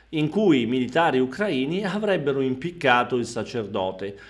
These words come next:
e poi se ne è vantato sui social network.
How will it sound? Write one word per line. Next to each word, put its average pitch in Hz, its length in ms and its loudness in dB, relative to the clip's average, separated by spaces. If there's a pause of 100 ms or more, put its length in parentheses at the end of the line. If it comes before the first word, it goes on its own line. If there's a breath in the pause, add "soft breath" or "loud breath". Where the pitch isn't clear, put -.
(140 loud breath)
e 277 140 -8
poi 143 420 4
se - 200 -6
ne 262 140 -4
è 202 40 -2
vantato 127 600 2
sui 127 280 -4
social 101 460 -6
network. 78 640 -16